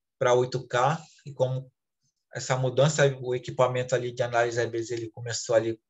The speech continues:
com High Definition, depois ele já não serviu pra fazer um teste pra quatro K, foi necessário adquirir, e agora é necessário adquirir um equipamento <clears throat> que faça essa verificação numa imagem oito K.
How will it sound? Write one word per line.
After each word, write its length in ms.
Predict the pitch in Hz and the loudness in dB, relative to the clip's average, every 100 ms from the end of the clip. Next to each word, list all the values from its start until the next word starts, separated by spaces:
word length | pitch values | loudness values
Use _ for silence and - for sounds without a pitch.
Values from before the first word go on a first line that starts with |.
| _ - | _ -12
com 60 | |
High 200 | 110 117 | -2 -2
Definition, 540 | 120 113 123 131 139 139 | -2 -10 -4 -2 0 0
depois 320 | 131 123 120 | 0 0 -2
ele 80 | 120 | 0
já 140 | 117 | 0
não 140 | 123 | 0
serviu 360 | 135 143 131 127 | 0 0 0 0
pra 420 | 123 117 104 95 _ _ _ _ - _ _ _ _ _ _ _ _ | 2 2 2 -2 _ _ _ _ -20 _ _ _ _ _ _ _ _
fazer 240 | 127 117 | 0 0
um 120 | 123 | -2
teste 240 | 120 120 - | 0 -2 0
pra 160 | 123 - | 0 4
quatro 340 | 123 120 120 | 2 0 -4
K, 220 | - 127 | 0 2
foi 180 | 143 131 | 2 -2
necessário 680 | 123 117 - 113 - 113 113 | -4 -8 -8 -4 2 6 6
adquirir, 720 | 113 117 - 117 117 147 165 _ _ _ _ _ | 4 -4 -8 -6 -4 -4 -6 _ _ _ _ _
e 100 | - | 0
agora 360 | - 113 113 120 | 2 4 4 2
é 40 | |
necessário 480 | 127 - 127 120 117 | -2 -4 -2 0 -2
adquirir 340 | - - 117 | -6 -4 -2
um 40 | 120 | -2
equipamento 840 | 131 139 120 117 113 131 139 139 139 _ _ _ _ _ - _ _ _ _ _ _ - | -4 -2 -2 -2 -4 -6 -4 -8 -8 _ _ _ _ _ -20 _ _ _ _ _ _ 4
<clears throat> 280 | 214 165 139 | 4 4 0
que 100 | 139 | -2
faça 380 | - 135 135 | 4 4 4
essa 160 | 139 135 | 0 2
verificação 880 | 131 135 135 135 131 - 135 151 160 - _ _ _ _ _ - | 2 0 0 -4 -2 0 0 0 -4 -10 _ _ _ _ _ -14
numa 240 | 120 127 | -6 -4
imagem 360 | 127 123 127 131 | 0 2 2 0
oito 300 | 123 - 117 | -2 -4 -8
K. 360 | - 120 156 | 0 2 2